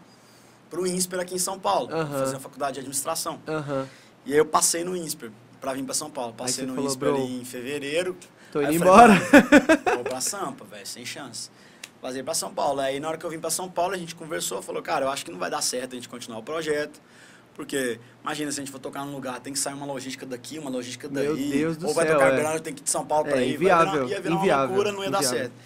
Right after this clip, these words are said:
Speaker 1: Aí decidimos terminar, terminar o namoro,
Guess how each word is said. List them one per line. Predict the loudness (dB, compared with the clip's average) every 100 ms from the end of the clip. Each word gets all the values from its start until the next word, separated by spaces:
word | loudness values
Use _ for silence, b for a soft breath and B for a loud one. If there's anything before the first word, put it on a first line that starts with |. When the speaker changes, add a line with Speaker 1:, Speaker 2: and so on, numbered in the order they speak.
| B B
Speaker 1:
Aí | 0 0
decidimos | -2 -4 -2 -6 -4
terminar, | -2 -2 2 2 2 -4 -20 -20 -20 -20 -20 -16
terminar | -12 -10 -12 -16 -14
o |
namoro, | -14 -12 -14